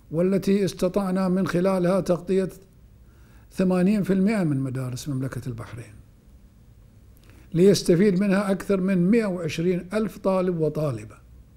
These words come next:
مما ساعد على بناء الثقة بين الشباب البحريني ورجال الشرطة، وهذا أمر في غاية الأهمية لبناء مجتمع آمن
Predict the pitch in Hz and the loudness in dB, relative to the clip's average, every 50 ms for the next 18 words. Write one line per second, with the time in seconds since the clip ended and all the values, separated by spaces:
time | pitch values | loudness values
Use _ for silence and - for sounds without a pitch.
0 | - - - - - - - - - - - - - - - - - - - 175 | -20 -20 -20 -20 -20 -20 -20 -20 -20 -20 -20 -20 -20 -20 -20 -20 -14 -6 -2 0
1 | 175 170 170 170 151 - 180 185 185 175 180 175 - - 170 170 175 170 165 147 | 2 2 2 2 2 2 2 2 2 2 -2 -4 -4 -4 -2 -2 0 0 0 0
2 | 156 160 170 175 190 180 170 143 - - 202 202 - 131 110 110 131 135 120 123 | 0 0 0 0 0 0 -4 -6 -4 -6 -6 -4 -4 -6 -6 -4 -4 -4 -4 -4
3 | 120 - - 147 139 147 156 151 135 131 131 131 135 - - 156 170 170 160 147 | -6 -4 -4 -2 -2 0 -2 -2 -2 -4 -4 -6 -8 -6 -2 0 0 2 2 2
4 | 143 139 139 - - - - - - - - 156 143 139 139 165 156 143 139 127 | 0 0 -2 -6 -12 -20 -20 -20 -14 -6 -2 0 0 2 2 2 2 2 0 0
5 | - - 190 165 135 131 120 - - - - - - - - - - - - - | 2 4 4 4 2 -2 -8 -14 -16 -20 -20 -20 -20 -20 -20 -20 -20 -20 -20 -20
6 | - - - - - - 147 147 147 202 208 185 180 214 214 208 214 202 208 196 | -20 -20 -20 -20 -10 -6 -2 0 2 4 4 4 4 4 2 4 4 4 4 4
7 | 165 165 190 185 185 214 214 208 202 165 185 196 220 196 170 180 202 196 202 202 | 4 4 4 4 4 2 2 2 2 0 0 0 0 2 2 4 4 4 2 2
8 | 175 147 131 135 131 139 147 156 160 160 147 151 147 - - 175 165 165 156 151 | 2 0 0 -2 -2 -2 -2 -2 -2 -2 -4 -6 -6 -6 -4 -4 -4 -2 -2 -4
9 | 170 160 175 185 190 156 131 117 113 | -4 -4 -4 -2 -2 -2 -2 -4 -6